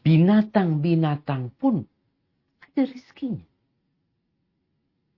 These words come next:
Ayam, semut, cicak, ada binatang yang familiar sama kita.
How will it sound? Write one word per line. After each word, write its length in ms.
Ayam, 560
semut, 560
cicak, 480
ada 320
binatang 560
yang 400
familiar 560
sama 160
kita. 400